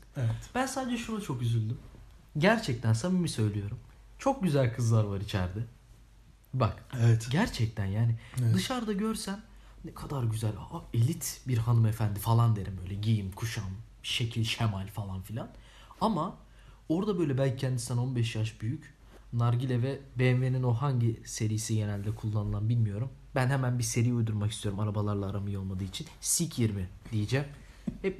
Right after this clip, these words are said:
Speaker 2: yirmili oluyor sanki arabalar gibi geliyor bana.
Speaker 1: Tabii, tabii.
Speaker 2: Hı. Yani orada öyle bir adama peşkeş çekmesi, <laughs> orada öyle güzel, hoş bir hanımefendinin yani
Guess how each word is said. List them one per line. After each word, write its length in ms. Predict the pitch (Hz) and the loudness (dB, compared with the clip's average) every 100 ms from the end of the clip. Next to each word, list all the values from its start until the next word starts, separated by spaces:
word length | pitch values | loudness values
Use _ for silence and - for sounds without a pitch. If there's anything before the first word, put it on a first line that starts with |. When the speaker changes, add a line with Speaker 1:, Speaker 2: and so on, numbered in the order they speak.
| 165 | 2
Speaker 2:
yirmili 360 | 160 160 156 143 | 4 6 6 6
oluyor 300 | 120 113 110 | 6 4 2
sanki 360 | 110 104 104 | 0 -2 0
arabalar 380 | 98 98 95 92 | -2 -2 -2 -2
gibi 220 | 95 92 | -2 -4
geliyor 320 | 95 90 90 | -4 -4 -4
bana. 100 | 90 | -4
Speaker 1:
Tabii, 180 | 90 117 117 110 - - - | -6 -6 -6 -6 -8 -14 -4
tabii. 100 | 123 | -4
Speaker 2:
Hı. 40 | - - - - - - - | -6 -16 -20 -20 -20 -18 -6
Yani 240 | 175 226 202 | -2 -2 0
orada 420 | 220 233 180 185 - - - - - - - | 0 0 -2 -4 -6 -20 -20 -20 -20 -10 -2
öyle 260 | 226 240 208 | 0 0 0
bir 60 | 208 | 0
adama 320 | 208 202 - | 2 0 0
peşkeş 480 | 147 143 - 214 - | 0 0 0 2 2
çekmesi, 680 | 160 147 143 - 139 131 - - - | 2 4 4 4 0 -2 -8 -4 -4
<laughs> 320 | - - 254 160 | -4 0 4 6
orada 360 | 165 151 147 | 6 6 4
öyle 220 | 160 170 151 123 - | 4 4 4 2 -2
güzel, 360 | 139 135 156 135 | 0 2 2 2
hoş 340 | 143 170 - | 2 2 2
bir 60 | 127 | 2
hanımefendinin 800 | 120 117 113 110 107 107 113 - | 4 2 2 2 0 0 -2 0
yani 360 | 120 113 113 | 2 4 2